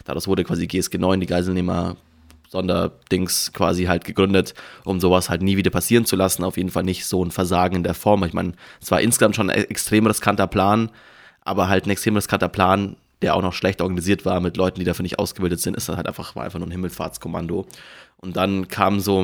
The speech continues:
also es kommt im Buch auch raus, so eine der skurrilsten Dinge, wo ich sag, boah, krass, wenn du jetzt, wenn du da an die Angehörigen denkst, dann fängt echt das Herz an zu bluten, dass wieso auch immer irgendeiner irgendwie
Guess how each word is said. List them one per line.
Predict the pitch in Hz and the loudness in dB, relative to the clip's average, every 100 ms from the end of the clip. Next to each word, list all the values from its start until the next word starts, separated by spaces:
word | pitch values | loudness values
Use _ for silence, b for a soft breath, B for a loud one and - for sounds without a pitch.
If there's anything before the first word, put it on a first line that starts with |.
| 90 | 0
also | 85 | -6
es | - | -6
kommt | 92 | -6
im | 92 | -6
Buch | 92 | -6
auch | 95 92 | -4 -2
raus, | 98 - | -2 -4
so | |
eine | - 90 | -4 -2
der | 90 | -2
skurrilsten | - 92 98 95 - 87 | -2 -2 -2 -2 -4 -2
Dinge, | 95 95 | 0 0
wo | 90 | 0
ich | 90 | -2
sag, | 92 - - | -4 -8 -6
boah, | 90 - | -6 -6
krass, | - - 87 | -8 -8 -6
wenn | 87 | -4
du | |
jetzt, | 90 - | -6 -4
wenn | 90 | -6
du | 85 | -4
da | |
an | 85 | -4
die | 90 | -2
Angehörigen | 98 92 90 90 87 | -2 -4 -4 -4 -4
denkst, | 92 92 | -4 -4
dann | 90 87 85 B B B | -6 -6 -8 B B B
fängt | - - | -12 -10
echt | - | -12
das | - | -10
Herz | 92 - | -8 -6
an | 90 | -6
zu | 92 | -8
bluten, | 90 92 - 104 B B B | -8 -6 -4 -6 B B B
dass | 95 - 90 | 0 0 -2
wieso | 101 110 | 2 4
auch | 131 - | 4 4
immer | 131 104 - | 2 4 4
irgendeiner | 120 120 - 104 107 101 - | 4 2 0 2 4 2 0
irgendwie | 101 | 0